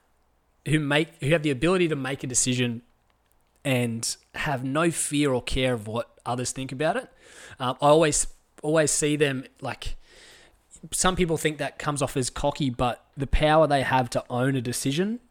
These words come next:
and go, "Yep, sweet, that's what I'm gonna do." Like, if you think about in your day-to-day life, male or female, how many, how many times we second guess a decision? Should I wear this top?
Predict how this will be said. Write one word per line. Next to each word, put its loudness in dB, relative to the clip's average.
and -4
go, 0
"Yep, -2
sweet, 0
that's -2
what 2
I'm -2
gonna -2
do." -6
Like, -6
if -6
you 2
think -2
about 4
in 0
your 8
day-to-day 2
life, 0
male 2
or 2
female, -4
how -2
many, 0
how 2
many 0
times 2
we -4
second -4
guess -2
a -2
decision? 0
Should 2
I 6
wear 6
this 2
top? -2